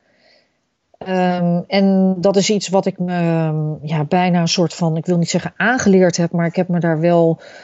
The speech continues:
ik heb me wel, ik heb me daar, ehm, steeds vaker toe gezet in, vanuit het verleden al, om het een bepaalde tijd toe te staan dat ik verdrietig ben.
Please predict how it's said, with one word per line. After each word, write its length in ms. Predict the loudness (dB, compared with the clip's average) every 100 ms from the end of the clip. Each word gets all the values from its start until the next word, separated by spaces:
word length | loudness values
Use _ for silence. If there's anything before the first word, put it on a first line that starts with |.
| -20 _
ik 140 | -6 -2
heb 100 | 0
me 160 | 2
wel, 180 | 2 2
ik 140 | 0 -2
heb 120 | -2
me 120 | 0
daar, 460 | 2 2 2 0 -2
ehm, 380 | -2 0 0 0 -2 -6 -8
steeds 420 | -2 2 2 2
vaker 400 | 0 0 0 0
toe 200 | 0 0
gezet 600 | 0 2 2 2 -2 -6 _ _
in, 500 | -4 -2 -2 -2 -2
vanuit 340 | -2 0 0 0
het 100 | -2
verleden 460 | 0 2 2 2
al, 300 | 2 2 0 -4 -18 -20 -14 -2
om 200 | 2 4
het 100 | 2 -8 -20 _
een 160 | 2 2
bepaalde 600 | 2 0 2 2 0 0
tijd 520 | 0 2 0 -6 -8
toe 160 | -4 -4
te 100 | -4
staan 520 | -6 -6 -4 -6 -10
dat 260 | -6 -4 -2
ik 320 | -4 -4 -12
verdrietig 540 | -6 -2 0 0 -2 -2
ben. 320 | -4 -4